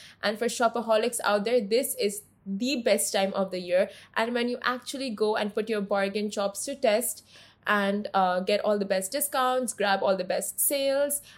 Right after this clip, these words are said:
and enjoy the best that Dubai has to offer, from the attractions to the pop-ups to the most grammable, grammable events out there. For example, the Salt Camp and stuff. Like, that's the first thing that pops up to my mind, because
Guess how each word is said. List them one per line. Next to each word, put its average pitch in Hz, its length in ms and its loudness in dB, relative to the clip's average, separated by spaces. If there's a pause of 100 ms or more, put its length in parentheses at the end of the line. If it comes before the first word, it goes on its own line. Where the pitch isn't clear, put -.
and 226 160 -4
enjoy 233 500 0
the 214 120 0
best 226 440 2
that 220 120 -2
Dubai 202 300 0
has 190 220 -2
to - 120 -4
offer, 202 380 0
from 208 160 -4
the 196 80 -4
attractions 202 640 -2
to 202 40 -8
the 190 80 0
pop-ups 214 580 0 (760)
to 233 80 4
the 214 100 4
most 220 480 2 (580)
grammable, 226 840 4 (340)
grammable 202 800 2 (140)
events 196 600 2
out 185 300 2
there. 190 300 4 (440)
For 220 160 -2
example, 190 500 2
the 180 140 -2
Salt 185 420 0
Camp 190 340 -4
and 202 140 -2
stuff. 202 300 -2
Like, 190 140 0
that's 196 180 0
the 220 100 -2
first 202 280 -2
thing 220 80 -4
that 202 120 -4
pops 185 220 0
up 202 120 -6
to 208 60 -2
my 202 100 0
mind, 180 260 -2
because 196 220 -2